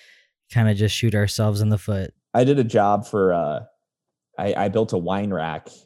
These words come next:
Speaker 2: for a s-, really small wine bar in Scottsdale.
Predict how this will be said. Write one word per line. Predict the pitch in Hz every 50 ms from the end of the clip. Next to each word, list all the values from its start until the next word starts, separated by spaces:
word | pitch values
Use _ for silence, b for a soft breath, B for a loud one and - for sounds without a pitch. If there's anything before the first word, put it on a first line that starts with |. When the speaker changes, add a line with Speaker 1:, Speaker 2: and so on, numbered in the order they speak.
| _ _
Speaker 2:
for | - - 92 87 85
a | 85 78 78 73 60 53 50 50 - _ _ _ -
s-, | - - - -
really | 110 117 113 113 104
small | - - 107 101 95 92
wine | 85 85 90 95
bar | 95 85 80 78 82
in | 85
Scottsdale. | 82 - - 92 85 87 87 - - 82 78 76 78 -